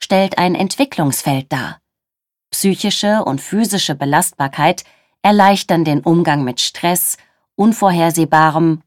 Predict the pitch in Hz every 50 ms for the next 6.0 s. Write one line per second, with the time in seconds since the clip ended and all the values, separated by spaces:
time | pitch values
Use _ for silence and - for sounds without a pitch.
0 | _ _ _ 226 240 240 240 185 160 139 151 170 190 185 - - 147 143 147 147
1 | 131 120 123 135 131 110 101 - 165 _ _ _ _ _ _ _ _ _ _ _
2 | _ _ _ _ _ _ _ _ _ _ _ _ 185 190 185 - 196 180 147 170
3 | 208 233 254 254 247 - - - - 175 175 175 180 175 175 - - 151 147 143
4 | 143 143 - 160 170 175 170 151 156 151 147 156 151 151 151 - - 160 147 -
5 | - 160 151 147 - - 156 143 147 143 - - 151 151 151 147 - 135 147 160